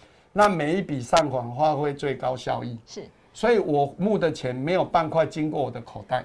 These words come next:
Speaker 2: 都是直接进入到这个专款专用的。
Speaker 1: 哎，对，然后专款专用里面就
Speaker 2: 对。
Speaker 1: 百分之九十九都是什么？教练的钱。
Speaker 2: 因为教练是最重要的一环嘛，
Speaker 1: 对，因为，
Speaker 2: 他们需要散播这些东西。
Speaker 1: 因为你，你想看看嘛，哈，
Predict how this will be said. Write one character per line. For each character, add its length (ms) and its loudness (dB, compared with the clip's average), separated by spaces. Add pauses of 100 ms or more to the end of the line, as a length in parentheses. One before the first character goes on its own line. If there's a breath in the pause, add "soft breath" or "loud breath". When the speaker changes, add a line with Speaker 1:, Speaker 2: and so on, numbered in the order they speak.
Speaker 2:
都 160 0
是 160 -4
直 160 -4
接 180 0
进 160 -6
入 120 -6
到 120 0
这 120 -6
个 100 -4
专 220 0
款 20 0
专 100 6
用 80 0
的。 60 4
Speaker 1:
哎， 40 4
对， 60 4
然 0 -
后 80 6
专 220 2
款 160 4
专 160 2
用 80 2
里 80 -2
面 180 -2
就 140 -2
Speaker 2:
对。 80 -12 (100)
Speaker 1:
百 200 2
分 80 -2
之 160 -4
九 120 -8
十 200 -8
九 180 -8
都 160 -6
是 140 -6
什 120 -12
么？ 80 -18 (160)
教 200 0
练 180 -2
的 100 -10
钱。 200 -20 (560 soft breath)
Speaker 2:
因 120 -2
为 80 0
教 220 2
练 160 0
是 100 -4
最 240 -2
重 200 -2
要 120 2
的 120 -4
一 100 -6
环 180 -4
嘛， 60 2
Speaker 1:
对， 100 0
因 60 6
为， 80 6
Speaker 2:
他 60 2
们 120 -2
需 100 -2
要 180 4
散 160 2
播 200 0
这 80 -10
些 80 -8
东 120 -12
西。 60 -8
Speaker 1:
因 40 -2
为 0 -
你， 60 2
你 40 2
想 220 -2
看 160 0
看 180 2
嘛， 120 -10
哈， 240 -12